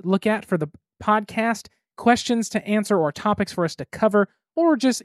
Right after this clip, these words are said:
any in general questions or comments for us, please send those to contact at malthausgames dot com. You can also find us on all social media at Malthaus Games, M A L T H A U S Games. You can find me at Delton Brack, D E L T O N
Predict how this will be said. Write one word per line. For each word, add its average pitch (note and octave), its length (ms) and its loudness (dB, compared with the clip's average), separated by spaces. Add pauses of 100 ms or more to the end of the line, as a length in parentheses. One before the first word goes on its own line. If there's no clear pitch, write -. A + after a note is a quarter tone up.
any C#4 260 0
in G#3 300 2
general F3+ 460 2
questions E3+ 480 -2
or D#3+ 60 0
comments E3 400 -2
for E3 160 0
us, A#3 200 2 (300)
please D4 240 2
send B3+ 220 2
those B3+ 240 2
to F3 100 -4
contact F#3 600 -2
at D#3+ 240 -6
malthausgames F3+ 840 -2
dot D3+ 240 -4
com. D3 380 -6 (340)
You F#3 100 0
can F3 120 2
also F3+ 360 4
find G3 320 0
us C4+ 120 -4
on D#3 120 -2
all F#3+ 200 4
social F3 320 -2
media G#3 400 -2
at F3+ 200 -4
Malthaus C3+ 440 -6
Games, C#4 340 -6
M E3 140 -4
A D#3 140 -4
L D3 120 -4
T F3 260 -4
H D#3 200 -6
A D3 60 -4
U E3 280 -2
S G3+ 320 -4
Games. C4 380 -4 (400)
You G3 80 0
can F#3 140 -2
find F3+ 220 0
me F3+ 200 0
at F#3 280 -4
Delton C#3 360 -4
Brack, A3+ 420 0
D C4 300 -2
E E3+ 40 -4
L E3 220 -2
T E3 300 -4
O D3+ 100 0
N A3 240 0